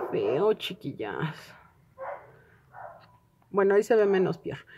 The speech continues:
Es un rose gold bastante lindo. Y esta pinta en color. Es un punto de lo más normal del mundo.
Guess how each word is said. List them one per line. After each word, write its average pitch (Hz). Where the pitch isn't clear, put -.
Es 247
un 262
rose 226
gold 220
bastante 196
lindo. 214
Y 269
esta 240
pinta 220
en 311
color. 208
Es 262
un 285
punto 254
de 185
lo 165
más 175
normal 196
del 180
mundo. 254